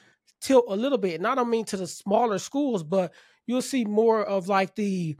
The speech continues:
um, the non-power fives start to see a little bit moving more in their area, people going to those schools. You might see a little bit more movement in these other,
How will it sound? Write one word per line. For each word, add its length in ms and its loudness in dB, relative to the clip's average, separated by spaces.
um, 840 -2
the 120 -2
non-power 680 4
fives 760 0
start 380 2
to 280 -8
see 180 -4
a 60 4
little 140 2
bit 160 2
moving 320 2
more 220 4
in 100 -4
their 280 2
area, 300 -2
people 260 -10
going 220 0
to 60 -2
those 300 0
schools. 420 -6
You 60 -6
might 180 2
see 120 -4
a 80 2
little 160 2
bit 140 -2
more 140 0
movement 280 0
in 60 -2
these 240 -6
other, 480 2